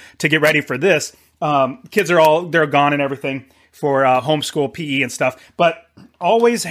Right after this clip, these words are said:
always, always have a sidearm. And the sidearm is gonna be for anything, like, say your rifle actually, um, uh,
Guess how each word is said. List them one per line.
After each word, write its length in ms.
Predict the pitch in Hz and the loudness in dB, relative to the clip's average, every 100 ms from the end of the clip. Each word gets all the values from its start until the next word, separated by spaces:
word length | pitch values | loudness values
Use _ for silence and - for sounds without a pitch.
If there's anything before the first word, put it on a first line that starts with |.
| 175 | 0
always, 480 | 180 220 180 156 - - | 2 4 2 0 -6 -4
always 420 | 214 208 139 131 _ _ _ _ | 0 0 -2 -6 _ _ _ _
have 380 | - 165 165 156 151 | -2 2 2 0 -2
a 240 | 165 160 | 0 0
sidearm. 500 | 156 196 208 143 104 _ _ _ _ _ _ _ | -2 -2 0 0 -6 _ _ _ _ _ _ _
And 220 | 160 165 | -4 -4
the 60 | 156 | -4
sidearm 560 | - 220 262 202 165 - - - | -2 2 2 2 0 -4 -16 -8
is 140 | 175 | -4
gonna 200 | 160 226 | 0 0
be 320 | 165 220 233 208 - _ | 0 0 -2 -4 -10 _
for 580 | - 185 165 160 165 _ _ | 0 2 4 2 -2 _ _
anything, 640 | 220 302 320 220 160 135 151 | 0 2 2 0 -2 -2 0
like, 160 | 160 | -2
say 180 | - 226 | 0 0
your 180 | 196 175 | 0 0
rifle 500 | 151 208 214 131 - _ _ | 0 -2 -2 -6 -8 _ _
actually, 680 | 160 170 185 175 165 156 180 | -4 -2 -4 -2 0 -2 -4
um, 500 | 170 147 135 120 104 - - | -2 -2 -2 -4 -14 -20 -12
uh, 300 | 160 139 127 | -8 -8 -10